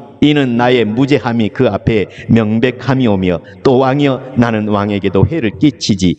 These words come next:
아니하였나이다"라고 말합니다. 여러분, 사자굴에서 다니엘이 어떤 하나님을 만났습니까? 어떻게 살아계신 하나님, 하나님으로 역사하여 주셨습니까? 사-,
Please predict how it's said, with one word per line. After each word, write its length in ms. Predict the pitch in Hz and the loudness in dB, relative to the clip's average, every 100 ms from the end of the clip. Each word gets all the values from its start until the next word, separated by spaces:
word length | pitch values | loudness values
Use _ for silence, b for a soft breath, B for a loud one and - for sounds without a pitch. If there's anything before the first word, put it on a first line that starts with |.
| B B | B B
아니하였나이다"라고 1300 | 95 87 90 - 107 101 92 92 87 92 95 92 87 - | -6 -2 -2 -2 -2 -2 -2 -4 -4 -6 -8 -8 -10 -12
말합니다. 540 | - - - - - - _ _ _ _ - B B | -18 -18 -20 -20 -20 -20 _ _ _ _ -20 B B
여러분, 380 | 98 90 95 - B - | 0 0 -4 -6 B -8
사자굴에서 680 | - 113 120 113 107 110 | -2 0 0 -2 -2 -2
다니엘이 480 | 101 101 101 92 90 | -2 -2 0 0 0
어떤 320 | 110 - 117 | 0 2 0
하나님을 500 | 110 101 98 92 87 B B - | 0 0 0 0 -2 B B -4
만났습니까? 720 | 92 85 87 - 87 87 - - B B - | -2 0 -4 -2 -4 -4 -8 -20 B B -2
어떻게 360 | 110 165 131 | 0 0 -2
살아계신 520 | - 143 147 131 131 123 | -2 0 -2 -2 0 0
하나님, 540 | 117 113 104 92 95 - - - | 2 0 0 0 -2 -4 -16 -2
하나님으로 520 | 113 104 98 90 90 - | 0 0 2 2 0 0
역사하여 560 | 107 - 101 95 92 87 | -2 -2 -4 -2 -2 -2
주셨습니까? 800 | - - 95 - - 156 - - _ _ _ b b b | -4 -2 -2 -4 -4 -6 -8 -16 _ _ _ b b b
사-, 220 | - - | -6 -6